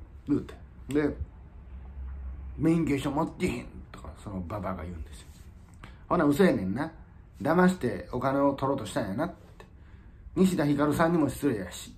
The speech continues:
って言って、僕はすごい怒ってた。すごい怒ってたら、その、ババアが、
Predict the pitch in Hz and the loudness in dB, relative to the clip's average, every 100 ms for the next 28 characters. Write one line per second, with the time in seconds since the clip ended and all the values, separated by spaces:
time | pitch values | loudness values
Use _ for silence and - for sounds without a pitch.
0 | - - - - - - - - - - | -20 -20 -20 -20 -20 -20 -20 -20 -18 -16
1 | - - - 95 95 98 113 120 113 - | -16 -8 -6 -4 -4 -6 -4 -2 -2 -2
2 | 104 - - - - - - - - - | -10 -12 -14 -14 -14 -16 -18 -20 -20 -20
3 | - - 139 139 113 113 107 113 98 104 | -20 -8 0 2 2 0 -4 -4 -4 -4
4 | 113 - - - - - - - - - | -4 -6 -14 -20 -20 -20 -20 -20 -20 -18
5 | - 107 98 95 - - - - - - | -10 -6 -4 -4 -4 -12 -20 -20 -20 -18
6 | - - - - - - - - - - | -18 -18 -18 -18 -18 -18 -18 -18 -20 -10
7 | 98 101 95 - 104 - | -8 -6 -6 -6 -8 -8